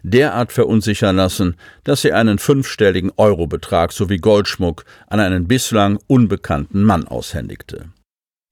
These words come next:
Die Polizei Cuxhaven appelliert eindringlich.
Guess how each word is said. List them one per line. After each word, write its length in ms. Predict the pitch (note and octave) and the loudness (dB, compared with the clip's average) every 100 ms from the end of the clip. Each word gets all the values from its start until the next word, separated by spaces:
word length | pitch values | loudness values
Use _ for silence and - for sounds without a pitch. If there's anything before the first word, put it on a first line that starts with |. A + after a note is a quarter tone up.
| _ - | _ -2
Die 180 | G#2+ F#2+ | 0 2
Polizei 480 | A#2+ A2+ - E3+ D#3 | 2 2 2 0 2
Cuxhaven 800 | C3 - E3 E3 - F2+ C3 | 0 0 2 2 0 -2 -2
appelliert 680 | - C3 C3 A#2 A#2+ A#2+ - | -4 -2 0 4 2 2 -2
eindringlich. 880 | C3 C#3 B2 G#2+ D2+ B1+ - - - | 0 0 2 0 0 -4 -10 -16 -20